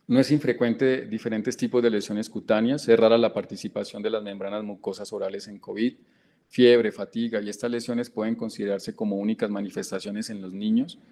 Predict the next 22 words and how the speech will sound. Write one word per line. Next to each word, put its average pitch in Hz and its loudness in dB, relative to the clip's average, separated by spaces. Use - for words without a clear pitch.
La 107 8
probable 110 8
causa 117 6
es 110 -4
una 113 -2
hiperexpresión 107 0
del 107 0
linfocito 101 -4
C - -4
D 104 0
ocho. 104 -4
Es 120 2
difícil 135 4
establecer 107 0
la 113 8
relación 101 -2
del 110 -4
covid 104 -2
y 117 -6
su 107 -6
implicación 101 -6
clínica, 117 2